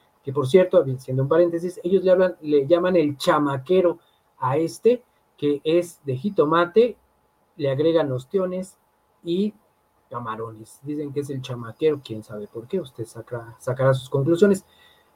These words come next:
Y regresando a, a, a cómo elaborar un, un curado, nos decía, eh, nuestro amigo Rafael, precisamente de Pulques Nichos, que ellos lo hacen en un recipiente de madera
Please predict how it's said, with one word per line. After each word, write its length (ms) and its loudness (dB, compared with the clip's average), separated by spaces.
Y 60 4
regresando 680 10
a, 180 4
a, 400 2
a 60 -6
cómo 240 8
elaborar 580 4
un, 400 -4
un 140 -8
curado, 560 6
nos 140 -6
decía, 520 -2
eh, 160 -4
nuestro 260 -2
amigo 200 2
Rafael, 420 6
precisamente 600 -2
de 80 0
Pulques 320 -4
Nichos, 300 -4
que 400 -4
ellos 460 0
lo 220 -2
hacen 380 -4
en 120 -4
un 80 -2
recipiente 800 -4
de 140 -4
madera 560 -6